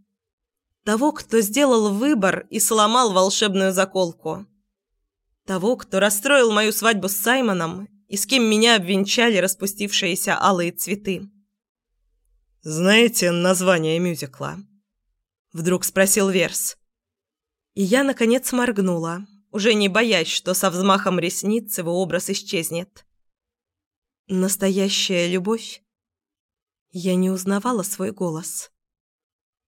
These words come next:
"Красная нить любви", с абсолютно серьезным выражением лица сказал Верс, а в его голосе слышалась улыбка. Неведомый ветер снова закачал меня, словно тонкую осинку.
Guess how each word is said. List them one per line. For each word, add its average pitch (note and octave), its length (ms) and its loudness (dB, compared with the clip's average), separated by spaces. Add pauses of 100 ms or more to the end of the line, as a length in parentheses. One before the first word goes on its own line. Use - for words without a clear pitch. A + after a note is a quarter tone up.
(180)
"Красная F3+ 680 2
нить F3 340 -2
любви", D#3+ 640 -8 (840)
с - 160 -4
абсолютно F#3 680 0
серьезным F3+ 720 -2
выражением F3 640 0
лица F3 340 -4
сказал F3 420 -2
Верс, E3 460 -4 (760)
а G3 100 -10
в E3+ 60 -6
его F3+ 180 -4
голосе G3+ 500 -2
слышалась F3+ 680 -4
улыбка. E3 640 -6 (1300)
Неведомый G3 640 2
ветер A3 420 -2
снова G#3 420 0
закачал G3+ 580 0
меня, F#3 340 2
словно F#3+ 400 0
тонкую G3 540 2
осинку. F#3+ 640 -4